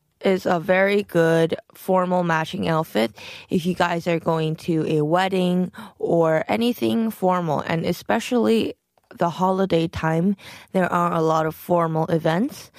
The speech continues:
Sometimes it's the smallest details that create the perfect couple attire. And whether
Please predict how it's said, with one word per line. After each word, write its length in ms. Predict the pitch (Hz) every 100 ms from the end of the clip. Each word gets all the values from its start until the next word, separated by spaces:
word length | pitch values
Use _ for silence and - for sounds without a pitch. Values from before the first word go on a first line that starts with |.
| - - - - - _
Sometimes 680 | - 277 311 302 311 320 262
it's 140 | 240
the 120 | 233
smallest 640 | 208 - 226 226 233 240 -
details 540 | 208 202 202 185 190
that 220 | 196 185
create 340 | - 175 170 170
the 120 | 170
perfect 580 | - 247 240 - 247 -
couple 400 | 202 - 180 -
attire. 600 | 165 - 101 95 69 - - - - - _ -
And 180 | 185 196
whether 540 | 214 220 262 262